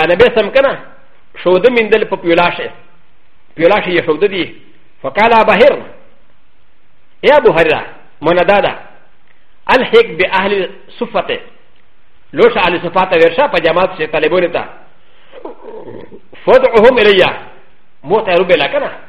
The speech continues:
شو دم بتيجي. فأتيتم بزبيرانا. فدعوتم أمير بيت النبي سمي بلي. فقبلوا الفرعون فصاب الصفة طالبون كنا. شو كلا رو فسادنا.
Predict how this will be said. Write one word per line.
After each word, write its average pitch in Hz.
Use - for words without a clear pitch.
شو 160
دم 196
بتيجي. 156
فأتيتم 170
بزبيرانا. 156
فدعوتم 165
أمير 180
بيت 175
النبي 151
سمي 127
بلي. 117
فقبلوا 196
الفرعون 175
فصاب 180
الصفة 185
طالبون 151
كنا. 202
شو 160
كلا 233
رو 277
فسادنا. 208